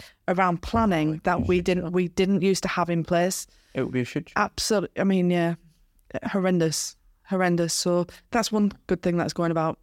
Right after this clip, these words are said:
Speaker 1: I think that is probably one of the reasons we are able to deliver what we can, 'cause we're scheduled, <laughs> like, literally up to the death. So, um, I think that was a interesting podcast.
Speaker 2: Glad you thought so. Hopefully the, the
Speaker 1: <laughs>
Speaker 2: listeners, uh,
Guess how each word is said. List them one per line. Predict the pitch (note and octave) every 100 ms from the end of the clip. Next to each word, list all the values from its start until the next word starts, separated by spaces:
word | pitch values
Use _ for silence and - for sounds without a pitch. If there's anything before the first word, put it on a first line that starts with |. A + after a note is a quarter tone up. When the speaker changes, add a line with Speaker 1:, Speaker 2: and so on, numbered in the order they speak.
| -
Speaker 1:
I |
think | F3+ G3 F3+
that | F#3+
is | E3
probably | - G3+ F3+
one | F3 F3
of |
the | E3+
reasons | E3+ E3 E3
we | D#3 E3
are | D#3+ D#3+
able | D#3+ -
to | D#3
deliver | D#3+ D#3 D#3
what | D3
we | D3+
can, | D#3+ D#3 D3+ _ _ _ -
'cause | F3
we're | D#3+
scheduled, | - - D#3+ - E3 E3 - _ _ _ _ _ _ _
<laughs> | G#3+ -
like, | G3+ - - - -
literally | G3 F3 - E3+ E3
up | D3+
to | E3
the | E3
death. | F3 D#3
So, | - F#3 - - - G#3
um, | A3 A3 - _
I | D4
think | F#4+ D4
that | A#3+
was | B3 A#3
a | B3+ A#3+ A3 G3 _ -
interesting | C4 - B3+ - B3
podcast. | - D4+ - D#4 A#3 - - _ _ _ _ _ -
Speaker 2:
Glad | C3 A#2+
you | C3+
thought | C3+ A2+
so. | A3+ B2+
Hopefully | D3 D#3+ D3+ C3
the, | B2+ - C3
the |
Speaker 1:
<laughs> |
Speaker 2:
listeners, | C3 C3+ - C3+ C3
uh, | B2